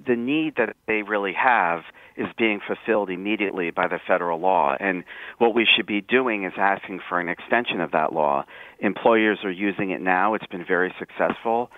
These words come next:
Uh, as a business owner, I've had to utilize it. It's a hundred percent payroll deduction. Um, so there's no cost to the employer or the employee at this given time. That's what we could, should continue to push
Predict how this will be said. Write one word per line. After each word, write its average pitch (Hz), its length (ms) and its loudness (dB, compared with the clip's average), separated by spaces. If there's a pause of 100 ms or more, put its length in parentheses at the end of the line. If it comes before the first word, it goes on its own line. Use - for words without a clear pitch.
(300)
Uh, 82 280 2
as 95 140 4
a 120 60 0
business 98 420 2
owner, 95 260 4
I've 92 200 2
had 98 220 2
to 101 60 -10
utilize 104 600 2
it. 120 180 0 (400)
It's - 180 -2
a 104 60 4
hundred 110 280 0
percent 104 360 0
payroll 131 380 2
deduction. 131 640 -2 (400)
Um, 98 540 2
so 113 100 4
there's 104 200 0
no 113 180 2
cost 117 440 0
to 110 80 -8
the 107 80 -4
employer 107 500 0
or 98 200 0
the 92 140 -2
employee 98 540 0
at - 120 -6
this 90 200 -8
given 92 280 -6
time. 104 400 -2 (600)
That's 135 280 4
what 160 80 -2
we 123 400 -4
could, - 160 -6 (120)
should 113 180 -2
continue 113 460 -6
to 101 100 -2
push - 240 -6